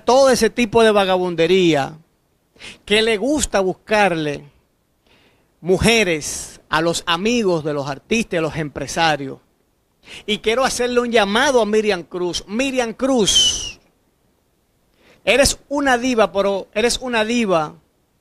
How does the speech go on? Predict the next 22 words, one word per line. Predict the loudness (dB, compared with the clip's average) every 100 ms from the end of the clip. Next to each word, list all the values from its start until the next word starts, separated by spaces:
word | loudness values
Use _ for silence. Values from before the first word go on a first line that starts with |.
| _ _ -6
que | -4
está | -2 -2 -2
ciega. | 0 0 0 -2 -8 -12 _ _ _ _ _ _ -20 _ _ _
Porque | -6 -2 -4
este | 0 0
personaje | 2 2 4 2 2 0 0 -2 -6 -12 _ _ _ _ _ _
de | -6 -4
Enrique | -2 -2 -2
Crespo | -2 -4 -2
es | -4
el |
que | -4
le | -4
busca | -4 -8 -6 -4
a |
las | -4 -6
mujeres. | -12 -14 -16 -18 -20 _ _ _ _ _ _ _ _ _ _ _ _ _ -20 -20 -20 -20 _ _
Yo | -2 2
quiero | 4 2
que |
ustedes | 0 0 0 0
sepan | 0 0 0 -2 -4